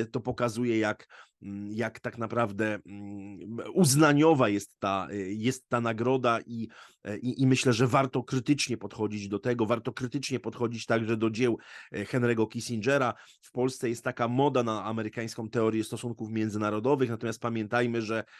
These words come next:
e, to nie był dobrotliwy staruszek, jaki, jak często próbuje g-, się go przedstawiać, ale był to, y, człowiek, który uczestniczył,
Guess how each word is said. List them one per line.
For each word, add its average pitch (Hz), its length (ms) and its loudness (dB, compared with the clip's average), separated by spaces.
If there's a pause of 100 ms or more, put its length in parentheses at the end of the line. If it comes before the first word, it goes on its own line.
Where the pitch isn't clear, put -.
(220)
e, 104 140 -6
to 127 120 -2
nie 135 160 6
był 127 140 4
dobrotliwy 117 580 2
staruszek, 117 540 -2
jaki, 104 240 -8 (300)
jak 101 200 -12
często 120 320 -4
próbuje 113 400 4
g-, 107 180 -10
się 120 120 -8
go 113 80 0
przedstawiać, 131 760 2 (380)
ale 139 240 4
był 147 180 4
to, 123 360 2
y, 120 120 0
człowiek, 127 340 -2
który 117 240 -4
uczestniczył, 156 880 -4